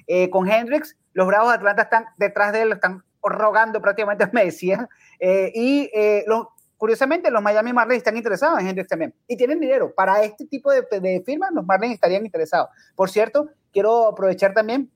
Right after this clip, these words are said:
eh, ya que estamos también con nuestros hermanos de lasmayores punto com en los M-, en M L B, señores, eh,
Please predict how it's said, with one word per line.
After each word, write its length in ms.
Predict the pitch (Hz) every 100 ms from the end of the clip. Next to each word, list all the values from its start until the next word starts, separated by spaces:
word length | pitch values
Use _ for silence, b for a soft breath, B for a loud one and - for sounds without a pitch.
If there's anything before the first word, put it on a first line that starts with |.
| - -
eh, 100 | - 165
ya 140 | 185
que 60 | 202
estamos 340 | 190 208 208
también 220 | 202 165
con 220 | 175 202 196
nuestros 480 | 175 - 165 160 175
hermanos 400 | 170 170 185 202
de 80 | 196
lasmayores 480 | 160 151 143 202 196
punto 220 | 196 196
com 180 | 220 226 b b
en 140 | 139
los 260 | 143 135 -
M-, 200 | 160 170
en 200 | 175 160
M 140 | 180 196
L 80 | 185
B, 260 | 226 254 _ _ _ -
señores, 500 | 240 208 247 - - _ _ _ _ -
eh, 1000 | 175 175 175 170 165 165 156 147 131